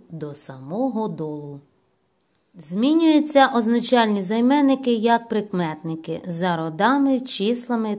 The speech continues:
та відмінками. Розгляньте таблицю відмінювання означальних займенників. Будьте уважні.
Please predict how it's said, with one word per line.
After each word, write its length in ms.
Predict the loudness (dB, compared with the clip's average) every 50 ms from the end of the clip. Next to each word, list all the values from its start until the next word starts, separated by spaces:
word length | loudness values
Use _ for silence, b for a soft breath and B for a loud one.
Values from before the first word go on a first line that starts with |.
| -4 -2
та 200 | -2 -2 0 0
відмінками. 800 | -2 -4 -4 -4 -4 -4 -4 -6 -6 -8 -8 -6 -6 -6 -8 -10 -14 _ _ _ _ _ _ _ _ _ _ _ _ _ b b b b b b b b
Розгляньте 540 | -8 -8 -6 -6 -6 -6 -6 -6 -6 -8 -8
таблицю 680 | -6 -6 -6 -4 -2 -2 0 0 -2 -2 -4 -4 -4 -4
відмінювання 1000 | -4 -4 -4 -4 -2 -2 0 0 0 0 0 0 0 0 0 0 0 -2 -2 -4 -4
означальних 800 | -4 -4 -4 -6 -8 -12 -10 -6 -4 -2 0 0 0 -2 -2 -4
займенників. 760 | -6 -6 -6 -6 -6 -6 -6 -6 -8 -8 -10 -12 -14 -14 -14 -12
Будьте 400 | -10 -6 -4 -4 -4 -2 -2 -2
уважні. 600 | -4 -2 -4 -4 -6 -6 -8 -8 -10 -12 -12 -12